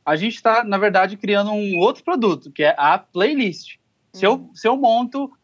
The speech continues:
Speaker 1: um episódio sobre, sei lá, um episódio sobre punk nos anos setenta, e aí eu falo sobre, faço uma introdução, ponho duas músicas, faço uma parte do meio, ponho mais duas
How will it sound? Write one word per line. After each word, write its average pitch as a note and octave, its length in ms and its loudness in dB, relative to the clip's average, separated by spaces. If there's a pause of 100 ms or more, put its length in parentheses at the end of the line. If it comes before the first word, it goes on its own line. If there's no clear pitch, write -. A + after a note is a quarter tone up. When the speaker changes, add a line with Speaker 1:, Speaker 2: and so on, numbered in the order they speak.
(100)
Speaker 1:
um F#3+ 100 -6
episódio F#3+ 840 0 (160)
sobre, F3 500 0
sei E3+ 140 -2
lá, A#2+ 340 0
um C3+ 120 -10
episódio F3 400 0
sobre G#3+ 240 0
punk A#3+ 480 0
nos G#3 160 -6
anos G#3+ 180 -4
setenta, D#3 540 -4 (340)
e D3+ 100 2
aí D#3+ 220 4
eu G#3+ 120 4
falo G#3+ 440 2
sobre, G3+ 320 -6 (160)
faço G3+ 240 -2
uma A3 100 -8
introdução, G3+ 640 -4
ponho D#3 220 -4
duas F3 240 -4
músicas, C#3 560 -6 (320)
faço D#3+ 380 0
uma F#3+ 160 2
parte F#3 320 0
do F#3+ 100 -8
meio, E3+ 340 -4
ponho C#3 180 -6
mais E3+ 240 -2
duas D3 400 -2